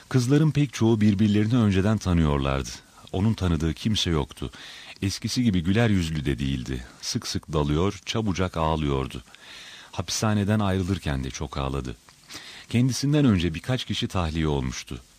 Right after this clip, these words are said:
Gidenler de, kalanlar da birbirleriyle artık görüşemeyecekmiş gibi vedalaşmışlardı.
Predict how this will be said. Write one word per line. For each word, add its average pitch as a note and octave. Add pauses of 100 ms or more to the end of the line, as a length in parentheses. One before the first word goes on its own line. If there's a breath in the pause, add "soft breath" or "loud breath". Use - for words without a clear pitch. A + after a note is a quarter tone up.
(180)
Gidenler G2+
de, C#2+
kalanlar F2+
da D2+
birbirleriyle A2
artık F#2+
görüşemeyecekmiş F#2
gibi F2
vedalaşmışlardı. D2+